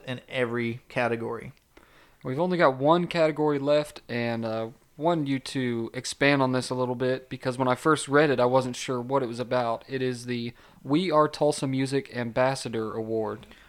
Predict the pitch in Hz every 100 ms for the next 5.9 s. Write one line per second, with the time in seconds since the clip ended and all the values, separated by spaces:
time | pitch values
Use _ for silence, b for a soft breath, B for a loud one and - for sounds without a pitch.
0 | B - 214 143 127 - 147 139 175 -
1 | 196 143 - 185 185 165 160 147 - 147
2 | 135 127 - 160 135 123 - 127 123 113
3 | _ - 120 123 120 - 120 113 135 143
4 | 180 175 185 165 139 143 139 127 113 117
5 | - - b b 143 143 156 123 -